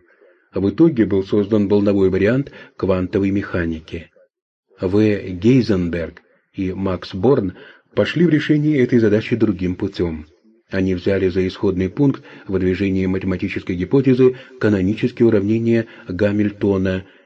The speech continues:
из классической механики, сохранив их математическую форму или тип уравнения, но ввели в эти уравнения новый тип величин – матрицы. В результате возник матричный вариант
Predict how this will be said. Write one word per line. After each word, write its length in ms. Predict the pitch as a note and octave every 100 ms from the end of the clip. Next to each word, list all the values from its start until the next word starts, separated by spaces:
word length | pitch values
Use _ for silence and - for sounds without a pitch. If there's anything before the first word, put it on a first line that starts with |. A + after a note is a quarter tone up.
| _
из 160 | - G#2
классической 600 | - F#2 G#2+ A#2 - A2
механики, 800 | G#2+ - G2 F2 F2 - E2+ - _ _
сохранив 640 | - A2 G2 F2+ C3 D#3 - - -
их 180 | G2+
математическую 800 | G2 F#2+ F#2 F#2 F#2+ G2 - F#2
форму 460 | D#2+ G#2+ G#2 A#2 A#2+
или 240 | G#2 F#2
тип 220 | F2+ G2
уравнения, 720 | G2 G#2 A2+ A2+ F#2+ F2 E2 - - _
но 180 | F#2+ G#2
ввели 440 | F#2+ A2 B2 G#2 E2+
в 80 |
эти 180 | F2+ F2
уравнения 720 | F#2+ F#2 F2+ C#3 D3 C#3+ C#3 - -
новый 400 | F2+ G2+ C3+ C#3
тип 260 | C3 A2+ A2
величин – 600 | A#2 C3 C3 F#2+ E2 D#2+ _ _ _
матрицы. 760 | G2 G2 F2+ F2 E2+ - E2+ E2 _ - -
В 100 | F#2
результате 680 | F#2+ F2+ F2 D#3 D#3 F2+ - - -
возник 560 | F#2+ F2+ G#2+ D#3 C3+
матричный 640 | G#2+ A2 A#2+ G#2+ - G#2+ F#2
вариант 460 | F2+ F#2+ C3 C3+